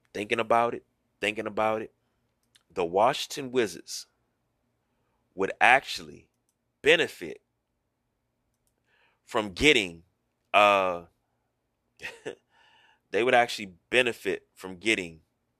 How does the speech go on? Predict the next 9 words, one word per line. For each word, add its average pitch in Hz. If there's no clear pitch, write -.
Taj 90
Gibson. -
That'd 110
be 107
a 95
good 92
move 98
for 82
them. 80